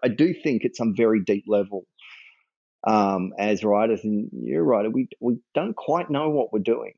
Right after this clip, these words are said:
I mean, there are, there are obvious things for me, right? W-, one is,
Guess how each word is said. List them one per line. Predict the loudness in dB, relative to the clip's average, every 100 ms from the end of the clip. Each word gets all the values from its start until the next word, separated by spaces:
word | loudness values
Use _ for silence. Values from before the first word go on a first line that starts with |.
| 2
I |
mean, | 4 4
there | 4 2
are, | 0 -4 -4 -6 -10 -16 -2
there | 2
are | 4
obvious | 4 4 0 -4
things | -16 -16
for | -16
me, | -12 -6
right? | -6 -4
W-, | -6 -4
one | 0 0 0
is, | -2 -4 -4 -6 -10 -20